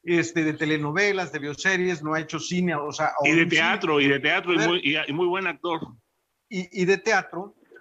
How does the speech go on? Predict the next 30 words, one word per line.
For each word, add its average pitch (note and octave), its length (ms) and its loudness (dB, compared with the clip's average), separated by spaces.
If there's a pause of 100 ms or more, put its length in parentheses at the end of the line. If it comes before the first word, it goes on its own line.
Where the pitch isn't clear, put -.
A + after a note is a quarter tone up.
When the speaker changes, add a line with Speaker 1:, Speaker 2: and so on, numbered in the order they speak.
(200)
Speaker 1:
pero, A#3 400 0
este, F3 720 -4 (180)
es A3 160 -2
chimolero, A#3+ 560 -2
nuestro D#3+ 320 -8
querido E3+ 460 -2
Héctor E3 240 -4
Suárez D#3+ 340 -4
Gómez, B2+ 360 -8
es G3 240 -4
chimolero, G3 580 2
le E3+ 100 -2
gusta G3 300 -6
estar - 480 -4
en F#3 100 0
el D#3 160 -4
Twitter, F#3+ 400 -2
le D#3+ 100 -2
gusta F3 280 -6
opinar, F#3+ 840 2 (240)
este, D#3 500 -6
de E3 120 0
todo G3+ 340 0
lo F3+ 120 -4
que D#3 80 -8
se C#3+ 120 -8
mueva D#3+ 320 -2
en D#3 80 -4
este D3+ 200 -8
país, F#3+ 500 -6